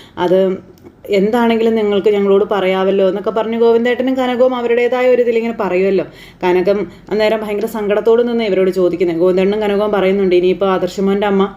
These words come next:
എൻ്റെ മോളെ എത്രയൊക്കെ വെറുത്താലും ദേവയാനിക്ക് നല്ലത് വരണമെന്ന് മാത്രമേ അവൾ ആഗ്രഹിക്കുകയുള്ളൂ, പ്രാർത്ഥിക്കുകയുള്ളൂ.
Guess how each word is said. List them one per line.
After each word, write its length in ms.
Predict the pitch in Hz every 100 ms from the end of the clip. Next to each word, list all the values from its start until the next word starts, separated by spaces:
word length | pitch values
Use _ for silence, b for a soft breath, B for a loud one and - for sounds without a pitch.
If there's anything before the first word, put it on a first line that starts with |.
| 214
എൻ്റെ 180 | 190
മോളെ 240 | 202 196 208
എത്രയൊക്കെ 440 | 190 202 208 196
വെറുത്താലും 540 | 208 190 180 202 190 165 B B B
ദേവയാനിക്ക് 580 | 190 196 196 208 202 233
നല്ലത് 340 | 220 185 190 214
വരണമെന്ന് 440 | 214 202 202 208
മാത്രമേ 500 | 208 190 185 - 208
അവൾ 180 | 208 190
ആഗ്രഹിക്കുകയുള്ളൂ, 800 | 175 170 190 185 208 196 196 196
പ്രാർത്ഥിക്കുകയുള്ളൂ. 920 | 196 180 170 175 185 208 214 185 170